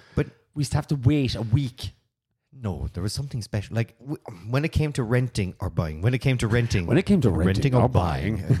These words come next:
Speaker 1: <laughs> when it came to renting a, a, a, a, a V H S or a tape, whatever it is, depending on where we were coming back from, the, that was where we rented from. So if we'd have multiple different accounts in different shops.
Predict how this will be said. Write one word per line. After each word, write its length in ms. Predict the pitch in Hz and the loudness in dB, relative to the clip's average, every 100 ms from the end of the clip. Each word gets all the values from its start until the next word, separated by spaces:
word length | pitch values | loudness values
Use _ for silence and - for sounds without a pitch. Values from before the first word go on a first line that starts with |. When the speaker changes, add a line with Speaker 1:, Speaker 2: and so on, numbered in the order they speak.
| - | -2
Speaker 1:
<laughs> 80 | - | -6
when 120 | 113 | -2
it 60 | 123 | 0
came 160 | 135 | 0
to 80 | 113 | 2
renting 260 | 110 104 90 | 2 0 0
a, 160 | 90 - | -2 -4
a, 60 | 87 | -6
a, 540 | - 85 78 - 78 78 85 | -6 -6 -6 -8 -12 -12 -12
a, 40 | - | -10
a 60 | 78 | -12
V 260 | 76 92 | -6 -4
H 140 | 87 82 | -4 -6
S 160 | 76 - | -8 -6
or 80 | |
a 60 | 80 | -8
tape, 300 | - 90 78 | -6 -6 -6
whatever 220 | 85 80 | -8 -8
it 40 | 71 | -8
is, 160 | 76 - _ _ _ _ _ _ | -12 -14 _ _ _ _ _ _
depending 460 | - 113 - 160 160 | -10 0 0 0 -4
on 120 | 131 | -4
where 180 | 120 113 | -2 -2
we 120 | 110 | -2
were 100 | 98 92 | -4 -6
coming 380 | - 104 92 | -6 -6 -6
back 260 | 85 107 110 | -8 -8 -8
from, 320 | - 73 69 - _ _ _ _ _ 104 | -12 -12 -14 -20 _ _ _ _ _ -10
the, 160 | 104 - | -8 -8
that 280 | 90 110 - | -4 -4 -2
was 160 | 113 101 | -4 -4
where 240 | 98 98 | -2 -2
we 100 | 92 | -2
rented 320 | 90 101 92 73 | -2 -2 -4 -10
from. 240 | 82 73 | -10 -8
So 160 | 113 104 | -4 -6
if 140 | - | -6
we'd 180 | 117 127 | -6 -2
have 260 | 131 110 113 | -2 -4 -4
multiple 480 | 110 127 117 98 90 | 0 0 0 -4 -4
different 380 | 90 95 92 71 | -6 -8 -8 -12
accounts 400 | - 113 85 - | -6 -4 -4 -8
in 80 | 90 | -10
different 260 | 92 82 | -10 -10
shops. 400 | 73 92 78 - | -8 -10 -10 -18